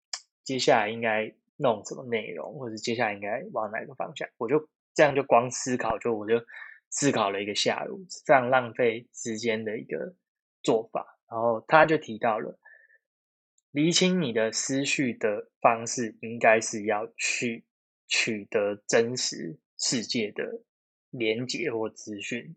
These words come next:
比如说你觉得我该不该怎么样，那你就去试，试了之后你就知道你该不该这样，因为你感觉就真实的 feedback 就回来了。对，这是他这个影片对我很有帮助，但是我还没完全做到。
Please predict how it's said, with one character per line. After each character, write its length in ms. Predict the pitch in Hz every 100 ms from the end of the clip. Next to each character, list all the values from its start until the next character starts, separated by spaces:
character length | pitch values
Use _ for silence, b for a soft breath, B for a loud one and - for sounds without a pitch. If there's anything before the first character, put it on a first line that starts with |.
| _
比 100 | 120
如 80 | 120
说 140 | 143
你 260 | 143 165 - _ _
觉 140 | -
得 280 | 147 156 - - - - _ _ _ _
我 100 | 117
该 200 | - 139
不 100 | 143
该 220 | 147 135
怎 280 | 135 - 110
么 120 | 98
样， 240 | 107 117 107 -
那 120 | 131
你 80 | 117
就 100 | 113
去 100 | 113
试， 300 | 110 113 101 _ _ _
试 240 | - 190 143
了 100 | 117
之 80 |
后 80 | 131
你 60 | 110
就 80 | 107
知 80 | 113
道 80 |
你 120 | 113 -
该 160 | 107
不 80 | 101
该 140 | 98
这 120 | 98 101
样， 100 | 110
因 60 |
为 80 | 135
你 120 | 113
感 280 | - 113 98
觉 180 | - 113
就 300 | 123 120 - _ _ _ _ _
真 280 | 190 185 202
实 360 | 196 - 104 101
的 120 | 90
feedback 500 | - 131 123 113 98
就 280 | - 113 117 _
回 160 | 117 104
来 200 | 104 -
了。 220 | 185 - _ _ _
对， 260 | - - 139
这 80 | 120
是 160 | 107
他 300 | 104 107 104 -
这 80 | 120
个 60 |
影 140 | 104 104
片 280 | 107 101 -
对 160 | - 120
我 220 | 101 113 - _ _ _ _ _ _
很 120 | 190
有 140 | 175 131
帮 260 | 147 160
助， 260 | 160 151 -
但 160 | 143 127
是 100 | 131
我 120 | 110
还 120 | 98
没 140 | 107 107
完 160 | 104
全 160 | 104 101
做 140 | 104
到。 220 | 104 107